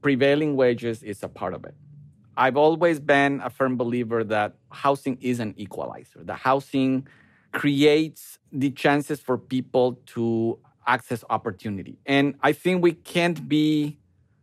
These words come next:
blind of the fact that when we are investing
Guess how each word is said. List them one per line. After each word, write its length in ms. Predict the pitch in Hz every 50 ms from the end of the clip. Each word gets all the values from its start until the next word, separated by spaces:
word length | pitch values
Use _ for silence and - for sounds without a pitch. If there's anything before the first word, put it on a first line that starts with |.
| _ -
blind 420 | 123 113 135 135 139 143 143 139
of 100 | 135 120
the 80 | 107 117
fact 420 | 113 - - 123 120 120 113 -
that 300 | - 120 113 110 - -
when 300 | 131 110 123 120 117 123
we 200 | 117 139 147 143
are 320 | 92 95 127 127 127 131 123
investing 1080 | - 127 113 117 110 101 127 156 175 - - - _ - 107 107 107 107 113 127 151